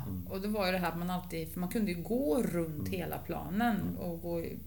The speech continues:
Speaker 2: på utsidan av träbänkarna.
Speaker 1: Ja.
Speaker 2: Och det var ju det man gjorde. Och ibland fick man ju gå några trappsteg upp på
Speaker 1: Mm.
Speaker 2: den gamla läktaren
Speaker 1: Ja.
Speaker 2: och så här.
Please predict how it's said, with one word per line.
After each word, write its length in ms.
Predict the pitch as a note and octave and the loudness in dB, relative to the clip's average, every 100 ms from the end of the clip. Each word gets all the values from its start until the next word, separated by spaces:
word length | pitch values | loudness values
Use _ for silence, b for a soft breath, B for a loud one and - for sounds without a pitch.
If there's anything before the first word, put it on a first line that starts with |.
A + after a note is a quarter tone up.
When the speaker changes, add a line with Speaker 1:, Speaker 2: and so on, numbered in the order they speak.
| - | -6
Speaker 2:
på 60 | - | 0
utsidan 600 | A3 G#3 - E3+ E3 A#3 | 0 0 0 2 2 2
av 140 | B3 | 0
träbänkarna. 800 | B3 A#3 F3+ C#3+ C#3 F3+ G#3 A3 A2+ | 0 0 2 -2 -2 0 2 2 0
Speaker 1:
Ja. 120 | F#2+ F#2 B2 | -2 -4 -6
Speaker 2:
Och 80 | - | 0
det 60 | F3+ | 2
var 100 | F#3+ | 4
ju 100 | F3+ | 6
det 180 | G#3 A#3 | 6 6
man 160 | G3 | 4
gjorde. 260 | F#3 F3 E3+ | 2 2 2
Och 60 | |
ibland 220 | F3 G#3 G#3+ | 4 4 4
fick 120 | A#3 | 2
man 120 | A3 | 4
ju 60 | G3+ | 4
gå 180 | F#3 F3+ | 4 2
några 160 | E3+ | 0
trappsteg 520 | F3 F#3 - - D#3 D3 | -2 -2 -2 0 0 0
upp 180 | D3+ | -2
på 140 | - D3 | -2 0
Speaker 1:
Mm. 140 | D#3 | 0
Speaker 2:
den 80 | D#3 | 0
gamla 200 | D#3 D3+ | -2 -2
läktaren 320 | D3+ D#3+ F#3+ F3 | -2 0 2 2
Speaker 1:
Ja. 80 | |
Speaker 2:
och 60 | G3 | 2
så 60 | |
här. 100 | G#3 | 2